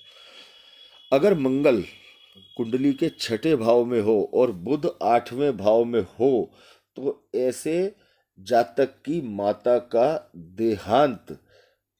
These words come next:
कम उम्र में ही हो जाता है। अब दोस्तों, माना जाए कि मंगल कुंडली के सप्तम स्थान में है,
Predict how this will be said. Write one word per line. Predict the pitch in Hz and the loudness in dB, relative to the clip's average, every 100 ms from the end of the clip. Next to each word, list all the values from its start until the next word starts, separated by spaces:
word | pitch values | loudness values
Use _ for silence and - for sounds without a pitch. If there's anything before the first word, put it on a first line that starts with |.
| - | 0
कम | 147 180 | 0 0
उम्र | - - 147 143 139 | -4 -2 -2 0 0
में | 127 127 117 | 0 -2 -2
ही | 98 127 175 | -2 -2 -2
हो | 143 117 107 | -2 -2 0
जाता | 98 90 - 82 | -2 -4 -6 -8
है। | 76 95 113 - _ _ _ _ _ _ _ _ _ _ _ _ _ _ _ _ _ _ _ _ _ _ _ _ _ _ _ _ _ _ _ 151 | -6 -2 -2 -2 _ _ _ _ _ _ _ _ _ _ _ _ _ _ _ _ _ _ _ _ _ _ _ _ _ _ _ _ _ _ _ 0
अब | 165 | 2
दोस्तों, | 151 165 - 196 202 - _ _ 143 113 | 2 0 2 2 0 -8 _ _ -12 -8
माना | 123 131 165 | -2 0 2
जाए | 151 143 151 | 4 4 4
कि | 156 160 | 0 -4
मंगल | 135 127 139 160 | -2 -4 0 -2
कुंडली | 151 143 127 135 143 | -2 -6 -4 -2 -2
के | - 165 | -2 -4
सप्तम | - 143 - - 151 143 | -4 -10 -6 -4 -2 -2
स्थान | - 120 107 101 | -4 -2 0 0
में | 95 73 | -6 -8
है, | 76 60 | -12 -14